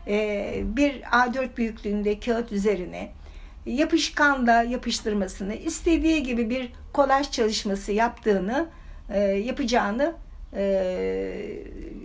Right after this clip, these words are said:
anlatabiliriz. Bundan da çok keyif, e, alacaklardır. E, kesme işleminden önce eline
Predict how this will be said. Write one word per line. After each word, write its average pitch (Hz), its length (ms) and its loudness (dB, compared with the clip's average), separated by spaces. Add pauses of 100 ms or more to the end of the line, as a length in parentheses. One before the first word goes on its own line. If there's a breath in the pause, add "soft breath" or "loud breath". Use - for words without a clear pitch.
(140)
anlatabiliriz. 311 880 2 (500 soft breath)
Bundan 370 400 4
da 330 120 2
çok - 420 0 (140)
keyif, 240 520 -4
e, 202 300 0
alacaklardır. 202 1080 -2 (540 loud breath)
E, 220 720 0 (540)
kesme 392 400 2 (440)
işleminden 285 840 4
önce 233 720 -2 (500 loud breath)
eline 339 300 4